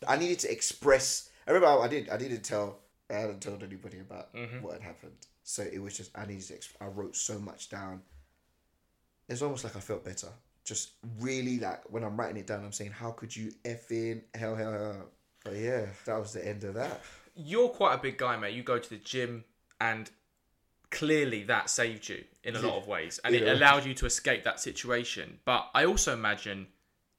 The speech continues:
Speaker 2: it's hindered you, ironically, in the stigma of it, because people might not believe you when you share your
Speaker 1: Yes,
Speaker 2: story, or they
Speaker 1: yes.
Speaker 2: think, "Well, why didn't you stop her?" All the, and I, and also I just wanna talk about this stigma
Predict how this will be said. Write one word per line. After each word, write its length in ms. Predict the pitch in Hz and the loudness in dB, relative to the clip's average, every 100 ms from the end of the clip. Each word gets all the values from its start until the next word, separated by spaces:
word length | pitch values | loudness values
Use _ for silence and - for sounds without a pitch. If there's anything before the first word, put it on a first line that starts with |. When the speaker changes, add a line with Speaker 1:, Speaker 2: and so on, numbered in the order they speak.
| - | -6
Speaker 2:
it's 340 | 117 - - - _ _ | -2 0 -2 -4 _ _
hindered 500 | - 165 185 165 113 | -6 0 0 -2 -6
you, 280 | 90 58 - _ _ _ _ - | -10 -12 -12 _ _ _ _ -6
ironically, 640 | 107 110 98 - 95 90 - | -4 -4 -6 -6 -8 -8 -6
in 160 | 123 123 | -4 -2
the 80 | |
stigma 580 | 117 - - 156 156 110 | -2 0 0 0 -2 -4
of 220 | - - | -6 -6
it, 160 | - - | -6 -8
because 380 | - 127 120 - - - _ | -8 -6 -4 -6 -12 -20 _
people 300 | - 139 127 | -10 -6 -6
might 220 | 123 117 110 | -2 -2 -4
not 180 | - - | -8 -6
believe 400 | 123 147 156 117 | -2 -2 -2 -4
you 140 | 110 | -6
when 160 | 107 101 | -6 -6
you 80 | |
share 240 | 98 - 104 | -6 0 0
your 160 | 120 | 2
Speaker 1:
Yes, 600 | 123 143 139 131 98 92 | 6 10 10 8 4 0
Speaker 2:
story, 140 | - 123 | 0 0
or 80 | 123 | 4
they 120 | 120 | 4
Speaker 1:
yes. 80 | 110 | 4
Speaker 2:
think, 280 | 131 120 135 | 0 0 2
"Well, 320 | 131 120 117 - - | 4 4 2 -8 -10
why 220 | 131 151 | 4 4
didn't 220 | 131 139 | 4 0
you 100 | 139 | -6
stop 420 | 131 - 156 - - | 0 2 4 2 0
her?" 80 | 117 | -2
All 280 | 117 156 | 0 0
the, 200 | 156 160 - - - | 0 -4 -4 -8 4
and 100 | 175 | 6
I, 80 | - 180 | 8 8
and 100 | 190 | 6
also 340 | 196 233 240 202 | 6 2 4 2
I 40 | |
just 120 | 165 | 2
wanna 160 | 180 160 - - | 0 0 -2 -6
talk 220 | - 160 | 2 4
about 420 | 127 139 123 - - _ - | 8 8 8 2 -14 _ -6
this 460 | 139 143 - - - _ | 2 4 4 2 -2 _
stigma 680 | - - 165 156 139 127 - | 0 4 4 2 2 0 0